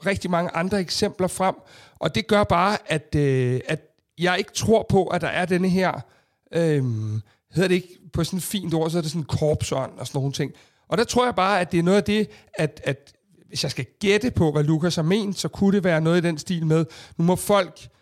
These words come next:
lægge alle de her ting, man går og tænker på sin arbejdsplads omkring, hvad man synes om X, Y og Z, Z ting, væk, og komme ind og levere de her otte kampe, der er tilbage, nu syv,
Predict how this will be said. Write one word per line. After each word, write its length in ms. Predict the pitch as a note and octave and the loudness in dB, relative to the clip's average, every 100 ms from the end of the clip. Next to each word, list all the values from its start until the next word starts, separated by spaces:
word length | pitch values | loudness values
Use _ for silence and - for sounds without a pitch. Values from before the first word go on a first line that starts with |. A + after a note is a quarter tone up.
| _ - | _ -6
lægge 480 | D#3+ D#3 D3 D3+ - _ _ | 0 0 2 0 0 _ _
alle 280 | F3 F#3+ G#3+ | -2 0 0
de 160 | E3+ F#3 | 0 2
her 180 | F#3+ | 2
ting, 360 | F3 - G3 D3+ | 0 0 -2 0
man 140 | E3 | -2
går 200 | D3+ F#3 | 2 2
og 80 | E3+ | 0
tænker 300 | - F3 F3 | -2 -2 0
på 100 | F3+ | 0
sin 140 | D#3 D3+ | 0 0
arbejdsplads 640 | D3+ F#3+ - E3 D#3 - | 0 -2 -2 -2 -2 -2
omkring, 560 | D3+ C#3 F3+ F3 - - C#3+ | -6 -4 -2 -2 -6 -18 -8
hvad 120 | D#3 | -4
man 160 | E3+ E3+ | -2 -2
synes 240 | F3+ E3+ | -4 -2
om 100 | E3 D3+ | -2 -2
X, 80 | - | -4
Y 120 | E3+ D#3 | -4 -4
og 60 | |
Z, 80 | - D#3 - - | -4 -6 -8 -12
Z 80 | - E3+ E3+ | -6 -6 -6
ting, 200 | - F3+ - - _ _ _ C#3+ | -4 -4 -4 -14 _ _ _ -2
væk, 340 | G#3+ - - _ _ _ _ _ - | -2 -2 -20 _ _ _ _ _ 0
og 240 | D#3+ D#3+ | 2 2
komme 240 | - F3+ - | 2 0 0
ind 240 | A3 G#3 - _ | 0 -2 -4 _
og 200 | E3+ D#3+ - | 0 0 0
levere 360 | F3 F3+ A3 G3 | -2 -2 0 0
de 160 | D#3+ F3+ | 0 0
her 180 | F#3+ | 2
otte 360 | D#3 - E3 F#3+ | 2 2 2 2
kampe, 360 | - E3+ F3 F#3 | -2 -4 -2 0
der 100 | F3 | 0
er 60 | |
tilbage, 520 | C#3+ C#3 D#3 D#3 F#3+ | -2 -4 0 2 2
nu 200 | F3+ E3+ | 2 2
syv, 400 | C#3 - A#3 - | 2 0 -2 -2